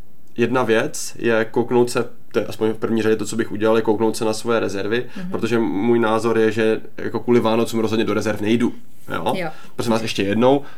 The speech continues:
Speaker 1: kvůli vánočním dárkům do rezerv rozhodně nejdu. Nešahám, nehrabu, vůbec neexistuje. Jo?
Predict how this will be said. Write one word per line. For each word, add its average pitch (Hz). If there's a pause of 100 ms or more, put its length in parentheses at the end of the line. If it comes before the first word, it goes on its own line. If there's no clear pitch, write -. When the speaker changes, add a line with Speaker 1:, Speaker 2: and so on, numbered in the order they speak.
(180)
Speaker 1:
kvůli 147
vánočním 107
dárkům 104
do 120
rezerv 135
rozhodně 101
nejdu. 117
Nešahám, 123
nehrabu, 120 (100)
vůbec 117
neexistuje. 110 (120)
Jo? 104